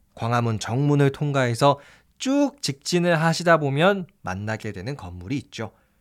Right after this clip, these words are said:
근정전입니다. 근정전은 왕이 신하들의 어떤 보고를 받는 곳이라고 생각을 하시면 될 것 같아요. 그래서 근정전 내부에는 어좌라고 해서 임금이 앉는 곳도 아주 화려하게 되어 있죠.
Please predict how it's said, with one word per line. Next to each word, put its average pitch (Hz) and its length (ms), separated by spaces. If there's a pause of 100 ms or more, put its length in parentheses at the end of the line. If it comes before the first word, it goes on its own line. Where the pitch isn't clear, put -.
(400)
근정전입니다. 143 1120 (600)
근정전은 214 840
왕이 147 500
신하들의 208 680
어떤 147 540
보고를 226 500
받는 127 320
곳이라고 120 580
생각을 156 420
하시면 143 280
될 101 140
것 104 100
같아요. 87 340 (480)
그래서 127 420
근정전 143 480
내부에는 120 500 (360)
어좌라고 135 960
해서 131 340
임금이 196 520
앉는 156 280
곳도 190 580
아주 190 280
화려하게 151 680
되어 104 240
있죠. 92 380